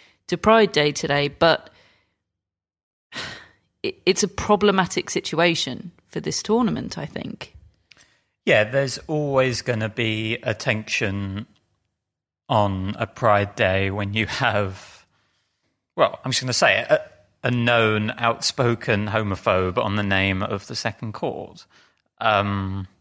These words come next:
Speaker 2: until that is changed, a day like this won't feel completely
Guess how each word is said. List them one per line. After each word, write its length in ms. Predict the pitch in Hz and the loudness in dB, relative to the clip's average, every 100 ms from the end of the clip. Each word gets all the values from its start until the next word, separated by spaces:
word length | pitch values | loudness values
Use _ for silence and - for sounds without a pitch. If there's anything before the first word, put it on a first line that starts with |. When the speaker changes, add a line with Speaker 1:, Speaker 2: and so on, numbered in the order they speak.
| _ _ - | _ _ -10
Speaker 2:
until 260 | 120 160 139 | -2 2 4
that 180 | 127 107 | 4 2
is 120 | - | -4
changed, 600 | - 151 104 92 95 - | -2 0 0 -2 -6 -8
a 60 | |
day 320 | 101 117 101 98 | -4 0 0 0
like 180 | 104 | -2
this 280 | 110 95 - | 0 -2 -2
won't 260 | 113 101 - | -4 -4 -6
feel 440 | - 98 95 92 - | -8 -8 -8 -12 -12
completely 1120 | 110 98 - 123 120 117 - 110 90 98 - | -14 -14 -10 -6 -6 -8 -12 -12 -12 -12 -16